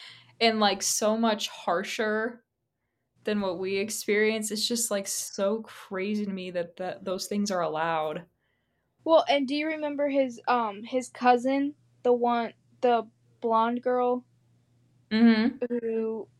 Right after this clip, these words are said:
Speaker 2: like, helped make his outfit?
Speaker 1: Yeah.
Speaker 2: Do you know who she was in the other movies?
Speaker 1: I know she, no, I didn't know that. I just knew she was from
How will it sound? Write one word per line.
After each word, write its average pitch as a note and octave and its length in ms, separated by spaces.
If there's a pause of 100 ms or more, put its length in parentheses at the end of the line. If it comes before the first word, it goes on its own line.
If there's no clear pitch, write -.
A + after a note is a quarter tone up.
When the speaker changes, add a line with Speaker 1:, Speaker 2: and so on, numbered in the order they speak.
Speaker 2:
like, A3+ 360
helped A#3 320
make A#3 180
his A#3 200
outfit? A3 520 (460)
Speaker 1:
Yeah. G3+ 400
Speaker 2:
Do B3+ 100
you C4+ 140 (120)
know C4+ 420 (260)
who B3+ 180
she B3 240
was A#3 400
in A#3+ 100
the A3+ 160
other A#3+ 220
movies? C#4+ 520 (1080)
Speaker 1:
I G#3+ 100
know A#3+ 160
she, A#3 360 (180)
no, B3 380
I A3 140
didn't A#3+ 160
know G#3 100
that. A3 240
I G#3 100
just A#3 160
knew G#3+ 120
she G#3 160
was G3 280
from G3 380